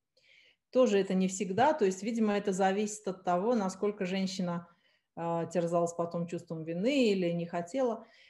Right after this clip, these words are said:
В общем, э, сложно это всё очень сказать, и, э, скажем так, я предпочитаю про эти вещи не очень как бы думать, <laughs> не очень на них концентрироваться, потому что если можно что-то исправить вот сейчас,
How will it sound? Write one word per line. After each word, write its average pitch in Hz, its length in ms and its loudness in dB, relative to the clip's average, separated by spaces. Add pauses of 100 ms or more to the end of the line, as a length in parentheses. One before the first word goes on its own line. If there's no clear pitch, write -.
(260)
В - 60 -2
общем, 220 400 -2 (120)
э, 175 360 0
сложно 254 420 0
это 180 220 0
всё 185 240 -2
очень 180 260 -4
сказать, 285 600 -2
и, 269 540 0
э, 135 300 -10 (800)
скажем 226 340 0
так, 165 300 -2
я 269 200 2
предпочитаю 233 960 2 (520)
про 190 160 0
эти 208 200 -2
вещи 202 300 0
не 190 140 2
очень 151 280 -4
как 151 180 -8
бы 160 80 -10
думать, 240 420 -4
<laughs> 240 160 2
не 208 180 6
очень 190 260 -2
на 170 100 -2
них 180 140 0
концентрироваться, 196 920 -4 (480)
потому 196 280 -2
что 226 140 -4
если 226 300 0
можно 196 340 4
что-то 180 340 -2
исправить 180 560 -2
вот 165 260 -6
сейчас, 302 640 -4